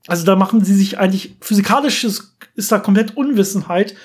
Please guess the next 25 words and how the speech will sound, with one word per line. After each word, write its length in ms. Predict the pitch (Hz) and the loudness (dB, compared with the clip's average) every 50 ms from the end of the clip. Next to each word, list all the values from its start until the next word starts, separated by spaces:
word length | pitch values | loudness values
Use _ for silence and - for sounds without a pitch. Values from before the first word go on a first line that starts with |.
| - - - _ | -20 -20 -14 _
was 180 | - 190 185 - | -6 -6 -4 -2
einem 180 | - 208 196 196 | 0 2 2 4
dann 220 | 196 196 190 185 | 4 2 2 2
leider, 760 | 185 185 190 190 190 190 190 190 185 - - 202 185 175 175 | 2 0 2 2 2 2 2 2 0 -2 -4 -2 -2 0 0
äh, 60 | 175 | -2
zu 140 | 175 - 185 | -4 -4 -2
solchen 240 | 185 196 190 196 208 | 0 0 0 0 0
Überlegungen 440 | 202 180 170 180 247 269 240 196 165 | 0 2 2 2 2 2 0 0 0
anführt. 260 | 160 156 - 185 170 | -2 -2 -2 0 2
Ja, 140 | 180 196 208 | 4 2 2
das 160 | 180 156 - | 2 -2 -6
ist 100 | 226 202 | -4 -2
halt 180 | - 208 202 202 | 0 0 0 2
ein, 320 | 208 190 185 196 220 220 | 2 2 2 0 0 0
ein 60 | 196 180 | 0 2
Sender, 300 | 202 233 262 226 175 156 | 2 0 2 0 0 0
der 120 | 156 165 | 0 0
kann 140 | 170 247 262 | 0 0 -2
das 160 | 247 190 - | -2 -2 -2
halt, 120 | 175 170 | -4 -6
das 80 | 170 - | -4 -2
ist 40 | - | -4
halt 100 | 214 208 | -4 -2
eine 100 | 220 220 | -2 -4
Antenne. 420 | 196 196 214 233 214 190 160 - | -2 0 0 0 0 0 -2 -4